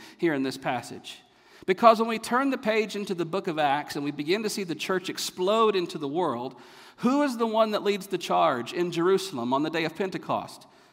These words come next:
Peter, the rock. Who is the one that leads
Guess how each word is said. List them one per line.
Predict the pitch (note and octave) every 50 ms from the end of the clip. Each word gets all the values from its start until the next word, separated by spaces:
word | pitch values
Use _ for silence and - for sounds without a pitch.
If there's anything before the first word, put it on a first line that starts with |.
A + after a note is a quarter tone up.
| _ _ _ _ _
Peter, | - A3+ B3 A#3 F#3 C3+ G2+ - - - -
the | - D3
rock. | D#3+ F#3+ G#3 D#3+ C3 - - - - - - - - - _ _ - - _
Who | - G3 A#3+ B3+
is | A#3+ G3+
the | A3+ A3
one | A3 A3 A3 G#3+
that | G#3 E3+ D#3+ E3+
leads | F#3 G3+ A3 A3 G3+ F3+ D#3 D3 D3 - - -